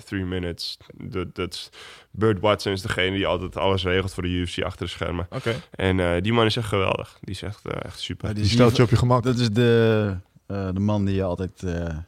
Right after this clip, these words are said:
Speaker 3: schreeuwend
Speaker 1: schreeuwen.
Speaker 3: met mooie anekdotes en quotes.
Speaker 1: Ja.
Speaker 3: Het is een, eh, een donkere kerel, oudere kerel, echt uit een film, oude box. Het zou een oude bokstrainer
Speaker 2: Oh,
Speaker 3: kunnen
Speaker 2: ik heb
Speaker 3: zijn.
Speaker 2: deze dude wel eens gezien.
Speaker 1: Hij is,
Speaker 2: Ja, ja, ja.
Speaker 1: eh,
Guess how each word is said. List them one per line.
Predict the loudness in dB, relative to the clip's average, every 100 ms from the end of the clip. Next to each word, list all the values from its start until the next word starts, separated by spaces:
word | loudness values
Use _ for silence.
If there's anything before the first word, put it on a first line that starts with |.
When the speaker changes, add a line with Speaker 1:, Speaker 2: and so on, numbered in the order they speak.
| -10
Speaker 3:
schreeuwend | -2 2
Speaker 1:
schreeuwen. | 6 6 6 4
Speaker 3:
met | 4 4
mooie | 4 6
anekdotes | 4 2 4 4 4 2
en | -2 -2
quotes. | 2 2 2
Speaker 1:
Ja. | -4
Speaker 3:
Het | -6
is | -2
een, | 0
eh, | 0 0
een | 0
donkere | 2 0 -2
kerel, | -2 2 4 4
oudere | 2 0 0
kerel, | 0 0 0
echt | -2 -4 -4
uit | -4 -4
een | 0
film, | 2 2 0
oude | -2 -2 0
box. | -2 -4 -8 -14
Het | 0
zou | 2 4
een |
oude | 4 4 2
bokstrainer | 0 4 6 8
Speaker 2:
Oh, | 8
Speaker 3:
kunnen | 8
Speaker 2:
ik | 6
heb | 6
Speaker 3:
zijn. | 6
Speaker 2:
deze | 4
dude | 4 4
wel | 4
eens | 4
gezien. | 4 6
Speaker 1:
Hij | 8
is, |
Speaker 2:
Ja, | 8 8
ja, | 8 8
ja. | 6 6
Speaker 1:
eh, | 2